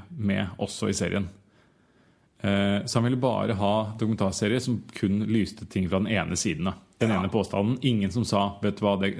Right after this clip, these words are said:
Speaker 1: det kan være dette her, det kan være dette her», og la, la, la. Det ville han ikke ha med.
Speaker 2: Så den
Speaker 1: Og det er spesielt når du driver med vitenskap, altså.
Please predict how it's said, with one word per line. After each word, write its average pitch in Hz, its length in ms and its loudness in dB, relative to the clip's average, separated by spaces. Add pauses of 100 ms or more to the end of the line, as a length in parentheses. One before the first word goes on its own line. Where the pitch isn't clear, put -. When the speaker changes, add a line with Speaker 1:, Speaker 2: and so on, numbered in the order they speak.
(340)
Speaker 1:
det 101 100 2
kan 107 120 0
være 92 180 2
dette 92 100 -4
her, 92 140 0
det 98 100 -6
kan 95 140 -2
være 90 180 0
dette 87 160 -8
her», 82 240 -4
og 85 80 -6
la, 82 140 -2
la, 80 160 -4
la. 82 60 -12 (120)
Det 113 140 2
ville 95 100 0
han 87 100 -2
ikke 87 120 -8
ha 87 80 -4
med. - 120 -10 (640)
Speaker 2:
Så - 240 -4
den 139 380 -2 (180)
Speaker 1:
Og 135 80 4
det 143 80 4
er 147 80 2
spesielt 127 420 0
når 127 140 2
du 117 60 2
driver 104 100 2
med 107 140 2
vitenskap, 92 640 0
altså. 87 200 -2